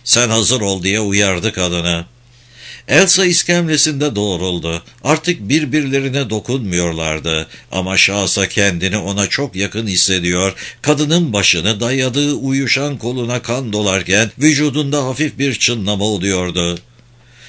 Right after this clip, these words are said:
Işık çoğalmıştı. Maun ağacının yaprakları arasındaki açıklığı hayal meyal görüyordu. Dal biçimlenmişti artık, ancak çıplak gibiydi. Elsa için üzüldü. Leopar gitmişti.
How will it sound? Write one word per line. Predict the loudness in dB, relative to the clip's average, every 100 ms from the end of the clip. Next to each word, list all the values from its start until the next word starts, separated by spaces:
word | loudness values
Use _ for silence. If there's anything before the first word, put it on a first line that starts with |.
| -8 0
Işık | 2 2 2
çoğalmıştı. | 2 4 2 2 0 0 -4 -4 -12 -4
Maun | 2 4 4 0
ağacının | -2 -2 -2 -2
yaprakları | 0 -2 -2 -6 -6 -4 -2 -2
arasındaki | 0 -2 -2 -2 -2 -2
açıklığı | -2 -2 -2 -4 -2
hayal | 0 0 0 0
meyal | 0 2 2 2
görüyordu. | 0 0 0 0 -2 -2 -4 -4 -12 -20 -12 2
Dal | 4 6
biçimlenmişti | 4 4 2 2 0 0 0 2
artık, | 0 0 -2 -2 -6
ancak | -6 -4 -4 0
çıplak | 0 0 -2 -2
gibiydi. | -2 0 0 0 -2 -4 -12 -20 -6
Elsa | 0 2 2 2
için | 2 2 2
üzüldü. | 2 0 0 -2 -4 -4 -6 -16 -8 -2
Leopar | 0 0 0 0 0
gitmişti. | -2 -4 -2 -2 0 -2 -4